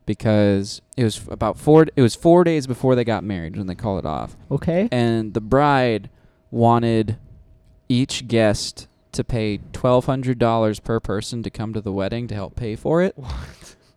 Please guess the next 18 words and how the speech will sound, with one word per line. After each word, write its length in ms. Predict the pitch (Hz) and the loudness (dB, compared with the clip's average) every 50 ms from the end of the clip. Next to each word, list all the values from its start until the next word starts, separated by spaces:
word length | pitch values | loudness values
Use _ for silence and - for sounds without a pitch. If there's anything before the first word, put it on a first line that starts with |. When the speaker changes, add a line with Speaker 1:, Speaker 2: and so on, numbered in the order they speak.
| _ - | _ -2
Speaker 1:
Because 520 | 120 - - 127 120 117 110 104 - - - | 0 2 4 4 6 6 4 2 -2 -6 -4
the 160 | - 117 110 | -2 -2 0
total 640 | - - - 135 135 131 131 123 120 113 107 107 - _ _ _ _ _ _ - | 0 2 4 4 6 6 6 6 6 6 4 2 -2 _ _ _ _ _ _ -10
price 300 | - - 117 117 117 - | -6 -4 -4 -4 -4 -6
tag 380 | - - 117 110 104 104 - - | -6 -4 -2 -2 -2 -2 -4 -4
of 180 | - 101 104 107 | -6 -6 -2 0
the 120 | 107 98 | 0 0
wedding 320 | 101 98 95 98 101 101 | 2 0 0 -2 -4 -6
was 160 | 90 82 - - | -8 -10 -10 -8
forty-six 580 | - 117 107 104 101 101 - 117 107 - - | -4 -4 -2 -2 -4 -4 -6 -8 -8 -8 -6
thousand 360 | - 107 107 107 104 107 101 | -4 -2 -2 -2 -4 -4 -4
dollars, 520 | 95 90 98 98 104 110 117 120 123 - - - - _ _ _ _ _ _ _ _ _ _ _ _ _ _ _ _ - - | -4 -2 -2 0 0 0 0 0 -2 -4 -10 -18 -20 _ _ _ _ _ _ _ _ _ _ _ _ _ _ _ _ -8 -4
and 180 | 113 107 101 - | -2 -2 -2 -2
she 180 | - 127 117 | 0 0 2
wanted 400 | 110 110 107 107 107 107 101 98 - - | 2 2 2 2 2 0 -2 -4 -6 -10
each 280 | 101 104 - - - | -10 -10 -10 -10 -8
guest 340 | - 101 98 - - - - | -6 -4 -4 -6 -8 -10 -10
to 120 | - 135 | -10 -10